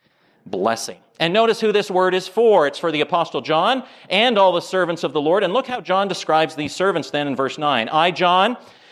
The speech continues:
your brother and partner in the tribulation," that is the suffering, "and the kingdom, and the patient endurance that are in Jesus." We're all in this together, says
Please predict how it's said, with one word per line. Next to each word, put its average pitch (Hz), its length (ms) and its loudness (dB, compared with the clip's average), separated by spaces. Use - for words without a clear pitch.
your 190 260 6
brother 208 640 4
and 170 240 -2
partner 180 480 0
in 180 300 2
the 143 100 0
tribulation," 185 920 0
that 143 140 0
is 156 200 0
the 120 80 0
suffering, 254 640 0
"and 240 380 2
the 208 80 0
kingdom, 220 420 -2
and 214 340 2
the 170 120 0
patient 196 400 -4
endurance 160 500 0
that 147 140 0
are 139 120 2
in 139 320 -2
Jesus." 160 400 0
We're 147 100 2
all 180 200 4
in 160 100 -2
this 151 180 -4
together, 143 560 -2
says 139 560 -2